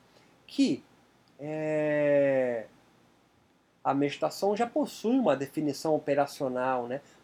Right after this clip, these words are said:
pela ciência, né? Ela evolutivamente desenvolveu e mantém uma integração sistema do nosso processo atentivo, né?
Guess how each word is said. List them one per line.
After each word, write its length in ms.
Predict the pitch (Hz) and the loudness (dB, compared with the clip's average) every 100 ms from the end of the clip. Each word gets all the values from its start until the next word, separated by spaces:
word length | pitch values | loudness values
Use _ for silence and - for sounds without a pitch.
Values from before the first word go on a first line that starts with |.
| - | -4
pela 220 | 143 139 | 0 0
ciência, 720 | - - 143 131 123 - - - _ _ _ | -2 -2 0 0 -2 -8 -16 -18 _ _ _
né? 160 | 123 180 - _ _ _ | -14 -14 -16 _ _ _
Ela 300 | 127 123 123 | -4 2 4
evolutivamente 1200 | 139 165 147 143 139 131 - 175 196 147 185 196 - | 4 2 0 0 -2 -2 -2 -2 0 -2 -4 -6 -14
desenvolveu 840 | 151 156 180 262 233 139 165 202 - | -6 -4 -2 -2 -2 -2 -2 -2 -6
e 80 | 214 | -4
mantém 580 | 247 254 - 147 196 - _ _ - | -4 -4 -4 -4 -4 -12 _ _ -6
uma 140 | 185 | -4
integração 560 | 190 196 190 - 202 196 | -2 0 0 0 -4 -4
sistema 600 | - - 269 294 202 147 | -10 -6 -2 0 0 -2
do 140 | 151 | 0
nosso 260 | 156 151 - | 0 -2 -4
processo 480 | 156 147 147 135 | -6 -2 -2 -2
atentivo, 760 | 143 147 139 - - 123 113 110 | -6 -4 -6 -6 -10 -8 -10 -10
né? 140 | 139 | -10